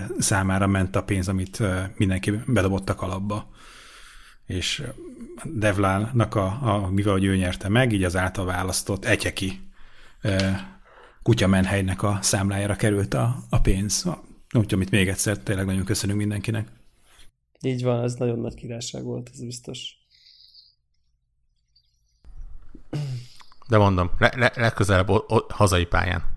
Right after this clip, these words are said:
Speaker 2: Ja,
Speaker 3: Fo-,
Speaker 2: ja,
Speaker 3: fo-,
Speaker 2: ja.
Speaker 3: For-, Forza Horizon négyben valami komolyabb meccset letolunk.
Speaker 2: Az a baj, hogy szerintem az nem annyira Spectators.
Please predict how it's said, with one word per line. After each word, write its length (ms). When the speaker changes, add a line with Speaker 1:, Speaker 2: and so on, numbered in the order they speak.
Speaker 2:
Ja, 180
Speaker 3:
Fo-, 60
Speaker 2:
ja, 100
Speaker 3:
fo-, 60
Speaker 2:
ja. 100
Speaker 3:
For-, 240
Forza 360
Horizon 420
négyben 400
valami 440
komolyabb 400
meccset 460
letolunk. 360
Speaker 2:
Az 120
a 80
baj, 220
hogy 100
szerintem 420
az 160
nem 140
annyira 320
Spectators. 800